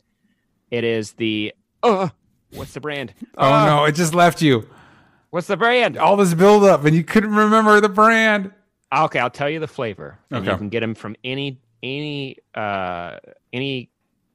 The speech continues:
Speaker 1: processor of potato chips. I don't wanna call them, like, chefs, 'cause I, that's, they're just putting
Speaker 2: <laughs>
Speaker 1: potatoes in an oven and then putting 'em in a bag. Uh, it is salt and pepper flavored chips,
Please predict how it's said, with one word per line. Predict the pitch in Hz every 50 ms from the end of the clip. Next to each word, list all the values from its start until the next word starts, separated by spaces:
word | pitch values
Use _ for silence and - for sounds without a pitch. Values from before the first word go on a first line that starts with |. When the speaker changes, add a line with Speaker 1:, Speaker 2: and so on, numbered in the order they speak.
| _ _
Speaker 1:
processor | - - 143 131 123 - - 123 110 - - 110 104
of | 95 -
potato | - 95 - 95 92 82 82
chips. | 80 - 78 73 - -
I | 92
don't | 95 110 104
wanna | 107 101 95
call | - - 104 95 92
them, | 95 87 87
like, | 85 82 82 _ _ _ _ _
chefs, | - - - 95 78 - -
'cause | - - 98 -
I, | 80 80 _ _ _
that's, | - 87 -
they're | _ 95 87
just | 85 82 -
putting | - - - 82 85 78 82 - _ -
Speaker 2:
<laughs> |
Speaker 1:
potatoes | 131 95 107 151 143 117 - - - 147 143
in | 90
an | 87 87 85
oven | 95 117 117 - 120 110 101
and | 98 92 90
then | 87 80
putting | - - 92 90
'em | 87 85
in | 82 87
a | 82
bag. | - 78 73 69 69 - _ _ _ _ _ _ _ _ _ _ _ _
Uh, | - 107 104 101 95 87 85 82 - - _
it | - 110 113 113
is | 113 104 101 92 87 - - _ _ _ _ _ _
salt | - - - - - 131 127 - -
and | 135 117
pepper | - - 107 - - 85 82 80 _ _ _ _ _ _ _ _ _
flavored | - 107 95 92 95 90 -
chips, | - - - - -